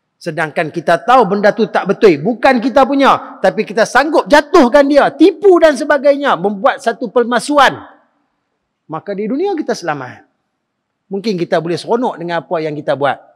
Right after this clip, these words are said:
Tapi di akhirat, tuan-tuan, Allahu Akbar. Sebab benda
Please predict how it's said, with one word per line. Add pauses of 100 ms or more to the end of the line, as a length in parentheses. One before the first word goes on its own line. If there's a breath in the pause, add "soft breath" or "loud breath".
(140)
Tapi
di
akhirat,
tuan-tuan,
Allahu
Akbar. (1900)
Sebab
benda